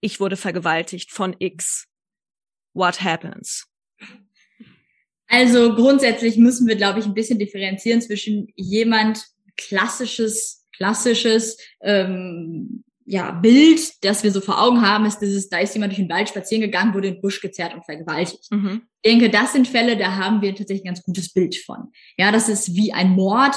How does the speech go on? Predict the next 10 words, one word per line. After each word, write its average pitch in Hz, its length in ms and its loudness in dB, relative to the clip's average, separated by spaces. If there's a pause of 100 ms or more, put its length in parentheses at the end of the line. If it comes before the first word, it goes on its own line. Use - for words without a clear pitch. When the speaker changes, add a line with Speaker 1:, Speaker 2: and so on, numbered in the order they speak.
(100)
Speaker 2:
Wenn 202 140 2
diese 196 180 0
Person 190 360 -4
gefasst - 400 -4
wird, 247 320 2 (200)
dann 180 140 -4
wird 214 180 2
sie 190 120 0
auch 190 100 -6
entsprechend 220 640 -2